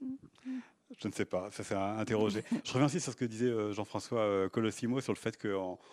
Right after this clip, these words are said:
on va corriger, euh, le langage des personnes qui viennent de l'étranger, parce que là aussi, je reconvoque à nouveau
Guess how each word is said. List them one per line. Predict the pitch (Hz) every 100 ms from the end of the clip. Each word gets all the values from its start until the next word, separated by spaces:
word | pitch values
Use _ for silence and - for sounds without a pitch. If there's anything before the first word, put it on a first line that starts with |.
| -
on | 110
va | 107
corriger, | 110 135 120 120 110 131 123
euh, | 101 98 95 92
le | 95
langage | 104 110 113 120 117 104 92 - - -
des | 110
personnes | 107 107 - 120
qui | 113
viennent | 107
de | 104
l'étranger, | 95 127 156
parce | 117
que | -
là | 113
aussi, | 120 - 165 147
je | -
reconvoque | 101 123 127 120 131
à | 113
nouveau | 117 120 135